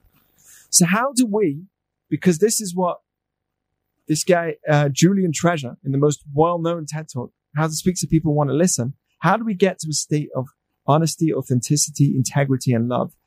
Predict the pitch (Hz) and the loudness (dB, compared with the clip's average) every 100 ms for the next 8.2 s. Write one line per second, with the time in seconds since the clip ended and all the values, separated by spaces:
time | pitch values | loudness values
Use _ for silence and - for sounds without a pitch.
0 | _ _ _ _ _ _ _ 180 180 175 | _ _ _ _ _ _ _ 2 4 0
1 | 185 175 165 - - 170 170 147 143 143 | -2 0 -2 -2 -8 -6 -6 -8 -8 -6
2 | 135 117 160 175 180 147 131 _ 165 180 | -4 -4 -2 0 0 -2 -4 _ 2 2
3 | _ - - _ _ _ _ _ _ - | _ -20 -20 _ _ _ _ _ _ -4
4 | 139 160 - - _ _ _ _ _ _ | 0 2 0 -4 _ _ _ _ _ _
5 | _ _ _ _ 135 151 - - 175 - | _ _ _ _ 2 2 0 -2 -2 -2
6 | 165 208 151 131 156 _ _ _ _ 151 | -4 -4 -4 -8 -16 _ _ _ _ -2
7 | 180 - 190 180 - 185 180 175 175 190 | -2 0 0 0 2 0 0 -8 -2 -2
8 | 208 | -2